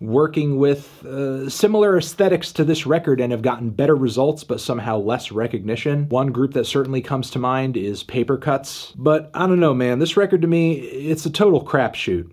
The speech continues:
The vibe, the style, the recording quality, the song quality, there's really <laughs> very little in the way of consistency on this L P. It's truly all over the place. I mean, at least on some of the band's more recent releases that have underwhelmed me,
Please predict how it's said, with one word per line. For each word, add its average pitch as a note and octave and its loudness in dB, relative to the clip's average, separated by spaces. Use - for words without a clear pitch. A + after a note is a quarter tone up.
The A#2+ 0
vibe, D3+ 2
the A2+ -4
style, C#3+ 0
the A#2 -2
recording C#3+ 0
quality, C#3 2
the A2+ -4
song C3+ 0
quality, C3 0
there's A#2+ 0
really E3 2
<laughs> - -20
very E3+ 4
little D#3+ 6
in D3+ 2
the D3 6
way D3 6
of C#3 2
consistency A#2+ -2
on G#2 -2
this G2 -4
L F#2+ -2
P. F2 -6
It's C3 0
truly E3+ 4
all C#3+ 2
over C3+ 4
the A2 0
place. F#2+ -4
I A2 -4
mean, A#2 -2
at A2 -6
least D#3+ -2
on B2+ -4
some B2+ -4
of B2 -4
the B2 0
band's A#2+ -2
more A#2+ -2
recent C3 -2
releases A2+ -4
that A2 -2
have A2+ -2
underwhelmed A2+ -2
me, G2+ -6